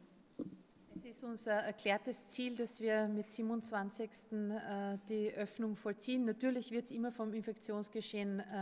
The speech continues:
abhängen. Sie sehen aktuell, dass, äh, in Vorarlberg auch, äh, die Innenräume der Gastronomiebetriebe geöffnet werden können, weil die Inzidenzzahlen eben auch derartig niedrig sind. Wir haben andere Regionen, wie beispielsweise Hermagor in Kärnten, äh, wo eben auch, äh,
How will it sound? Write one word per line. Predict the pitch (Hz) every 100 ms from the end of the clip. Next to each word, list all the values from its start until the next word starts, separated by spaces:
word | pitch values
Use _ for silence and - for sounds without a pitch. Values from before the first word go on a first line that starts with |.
| 190 -
abhängen. | 190 - 233 220 233 240 - - - -
Sie | -
sehen | 214 226 226
aktuell, | 220 - 208 214
dass, | 233 226 -
äh, | 220 220
in | 214
Vorarlberg | - 202 226 208 220 214
auch, | 214 220 -
äh, | - 208 202
die | 220
Innenräume | 285 294 247 220 220
der | 214 202 - - -
Gastronomiebetriebe | 208 - 220 214 214 233 240 226 233 226 226
geöffnet | 220 208 - 220 214
werden | 196 208
können, | 196 214 226 269 269
weil | 214 214
die | 226
Inzidenzzahlen | 214 214 208 202 202 - 196 202 208
eben | 214 208
auch | 202 196
derartig | 202 196 208 202
niedrig | 226 269 254 -
sind. | 240 240 - - - -
Wir |
haben | 220
andere | 190 214 233 226
Regionen, | 226 220 220 233 233
wie | 233
beispielsweise | 208 202 - 226 208 208 214
Hermagor | 202 208 226 226 214
in | 208
Kärnten, | 208 - 196 214 240 233 - - - -
äh, | 220 214
wo | 214
eben | 226 220
auch, | - 214 214 -
äh, | 208 208